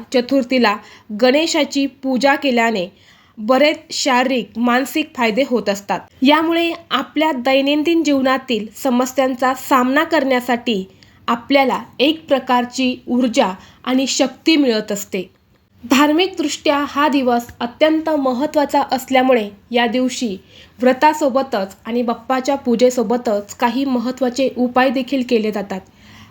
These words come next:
आज या व्हिडिओमध्ये मी तुम्हाला एक अतिशय प्रभावी असा उपाय सांगणार आहे.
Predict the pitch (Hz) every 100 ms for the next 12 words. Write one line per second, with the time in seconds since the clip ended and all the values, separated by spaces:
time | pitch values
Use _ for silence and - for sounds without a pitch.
0 | - 269 294 330 330 294 294 302 277 285
1 | 285 285 254 233 247 202 - - 233 -
2 | 247 - 294 311 - 262 233 247 220 214
3 | - 226 240 240 240 233 240 247 262 240
4 | 226 214 214 226 -